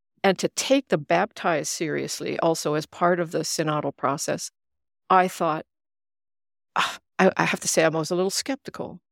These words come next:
'cause I said, "We have no way. We have no experience of this."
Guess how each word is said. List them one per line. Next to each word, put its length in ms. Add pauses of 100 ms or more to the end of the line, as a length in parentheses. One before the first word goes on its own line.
(560)
'cause 220
I 80
said, 220
"We 140
have 180
no 480
way. 640 (1600)
We 140
have 180
no 120
experience 640
of 80
this." 440